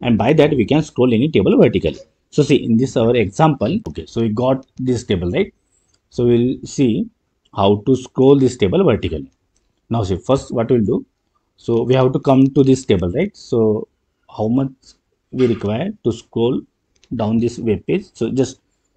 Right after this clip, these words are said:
we'll do by trial and error. Window dot scroll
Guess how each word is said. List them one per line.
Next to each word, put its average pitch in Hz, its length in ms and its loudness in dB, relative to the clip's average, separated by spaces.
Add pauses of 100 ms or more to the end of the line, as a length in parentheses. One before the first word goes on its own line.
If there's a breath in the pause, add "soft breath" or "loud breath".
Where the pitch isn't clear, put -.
(200)
we'll 117 220 2
do 135 200 6
by - 200 0
trial 98 320 2
and 95 160 -2
error. 80 160 -8 (1200)
Window 110 580 2 (160)
dot 117 380 0 (960)
scroll 131 400 4